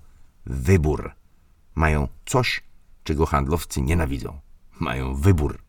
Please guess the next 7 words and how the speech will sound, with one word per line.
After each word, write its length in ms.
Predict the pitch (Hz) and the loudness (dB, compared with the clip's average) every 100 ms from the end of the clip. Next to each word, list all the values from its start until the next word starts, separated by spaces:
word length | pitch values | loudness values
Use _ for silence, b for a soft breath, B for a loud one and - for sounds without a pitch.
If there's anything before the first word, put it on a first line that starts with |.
| _ - - _ _ - | _ -20 -20 _ _ -8
Też 220 | - 101 95 | -2 2 4
nieograniczony. 640 | 82 76 71 69 71 67 - - - - - _ _ - | 2 2 -2 -2 -4 -6 -10 -20 -20 -20 -20 _ _ -2
Mogą 280 | 80 95 95 | 4 6 6
dokonywać 500 | 98 107 135 131 117 | 6 4 4 2 -2
swoich 320 | - 87 80 - | 2 2 2 0
egoistycznych 680 | 87 82 78 113 127 92 | 2 2 2 -2 2 4
wyborów 480 | 90 78 65 65 | 4 4 2 -2